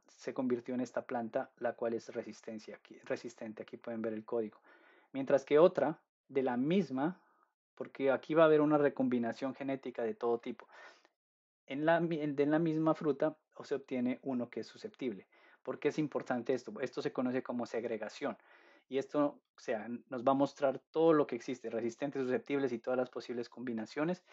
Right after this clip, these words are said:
Esto nos va a permitir dos cosas. Una, hacer estudios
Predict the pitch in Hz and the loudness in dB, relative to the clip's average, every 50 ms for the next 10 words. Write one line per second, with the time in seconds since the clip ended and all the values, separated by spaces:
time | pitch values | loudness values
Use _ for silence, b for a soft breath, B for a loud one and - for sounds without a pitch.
0 | B B B B B 135 131 - 147 143 135 131 135 131 131 - 131 131 117 110 | B B B B B -8 -6 -4 -2 -2 2 4 4 4 4 2 2 2 0 -2
1 | - 131 127 120 127 120 - - - 123 110 101 - - - 156 165 170 190 214 | 0 -2 0 2 0 -2 -2 -4 -8 -8 -8 -8 -14 -8 -4 -2 0 0 0 -2
2 | - _ _ _ _ _ _ b b b - 117 - 131 131 127 - - 139 135 | -4 _ _ _ _ _ _ b b b -8 -2 0 0 0 0 -2 0 0 2
3 | 131 131 131 127 - - | 4 4 2 2 0 -8